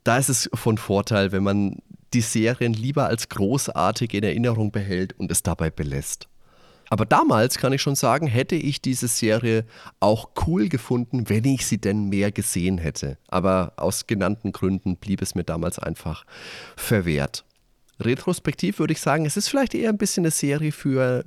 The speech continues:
ein bisschen ältere Kinder gewesen, als ich das damals war. Die Geschichten waren jetzt nicht unbedingt einfallsreicher, als sie bei den anderen Serien waren. Aber es war zumindest schon mal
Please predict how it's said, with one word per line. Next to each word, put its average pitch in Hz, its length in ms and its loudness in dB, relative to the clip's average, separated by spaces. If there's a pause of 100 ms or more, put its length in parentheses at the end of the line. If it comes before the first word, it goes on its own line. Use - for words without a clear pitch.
ein 110 80 -10
bisschen 117 320 0 (160)
ältere 120 540 2
Kinder 220 400 -4
gewesen, 196 480 0
als 190 160 -2
ich - 220 -4
das 190 240 -2
damals 180 580 0
war. 170 300 -2 (400)
Die 131 40 -2
Geschichten 147 380 0
waren 123 160 4
jetzt 117 140 -2
nicht 117 120 0
unbedingt 107 380 2
einfallsreicher, 101 840 2
als 90 120 2
sie 98 60 0
bei 90 100 0
den 87 100 2
anderen 120 300 2
Serien 90 480 0
waren. 73 220 0 (280)
Aber 117 240 4
es 123 160 0
war 117 160 0
zumindest 123 640 0
schon 156 180 2
mal 147 420 2